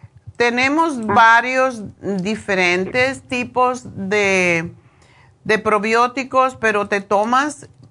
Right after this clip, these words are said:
Speaker 1: el Suprema Dófilo tres veces al día y esto debe de cambiar. Y quiero que me tomes el U T Support y el Kidney Rescue para ayudarte
Speaker 2: Ah.
Speaker 1: con los riñones, porque esto tiene que ver con los riñones.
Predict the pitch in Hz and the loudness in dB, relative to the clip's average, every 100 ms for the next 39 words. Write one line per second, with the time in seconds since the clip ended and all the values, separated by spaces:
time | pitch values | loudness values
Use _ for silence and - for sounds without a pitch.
0 | - 202 208 202 196 - 240 190 220 233 | -6 -2 -2 -4 -8 -10 -8 -4 0 2
1 | 277 302 247 240 254 247 254 254 - 180 | 2 2 2 0 0 -2 -2 -4 -2 2
2 | 190 214 247 214 254 262 269 254 254 240 | 2 2 -2 0 0 0 -4 -2 -2 0
3 | 214 233 240 233 202 202 202 214 202 196 | -2 0 0 0 0 -2 -4 -4 0 0
4 | 202 196 196 202 208 214 208 202 196 - | 2 0 0 0 0 2 4 2 0 -10
5 | - - - 226 214 247 247 285 294 269 | -20 -20 -12 -10 -2 0 2 0 0 -2
6 | 254 247 240 240 240 240 214 220 240 254 | 0 2 2 0 -4 -2 -2 0 -2 -2
7 | 269 277 277 254 214 247 247 254 254 _ | -2 -4 -4 -8 -4 0 2 2 -2 _
8 | - 220 214 196 190 226 220 - 220 202 | -6 -2 0 -2 -4 -6 -4 -4 -2 0
9 | 190 196 196 - 180 175 185 - - - | 0 0 -2 -8 -4 -4 -6 -14 -20 -20
10 | _ 202 196 196 190 185 190 202 214 226 | _ 2 4 2 0 2 4 2 0 -4
11 | 220 202 196 196 190 185 185 185 196 190 | -2 -2 -2 -2 0 0 -2 -4 -4 -6
12 | 196 226 214 208 208 190 175 185 185 170 | -6 -6 -6 -6 -4 -2 -2 -4 -4 -4
13 | 175 175 190 208 170 160 185 | -6 -6 -4 -2 -2 -6 -10